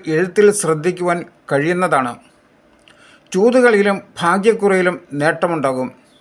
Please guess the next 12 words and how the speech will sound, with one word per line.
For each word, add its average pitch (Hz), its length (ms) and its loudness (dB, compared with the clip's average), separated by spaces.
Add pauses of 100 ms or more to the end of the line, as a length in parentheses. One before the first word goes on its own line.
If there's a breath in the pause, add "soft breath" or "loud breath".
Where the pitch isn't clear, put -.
(920 soft breath)
ചൊവ്വ 214 300 2
പന്ത്രണ്ടാം 214 640 0
ഭാവത്തിൽ 208 380 2
സഞ്ചരിക്കുന്നതിനാൽ 180 1080 -2 (760 loud breath)
അവിചാരിതമായി 202 840 2 (240)
പല 165 200 0 (140)
ചെലവുകളും 180 520 0 (280)
വന്നു 160 200 -4 (120)
ചേരുന്നതാണ്. 160 640 0 (1500 soft breath)
വിശാഖം 240 580 2
നക്ഷത്രത്തിൽ 208 600 0
ജനിച്ചവർക്ക് 175 640 -4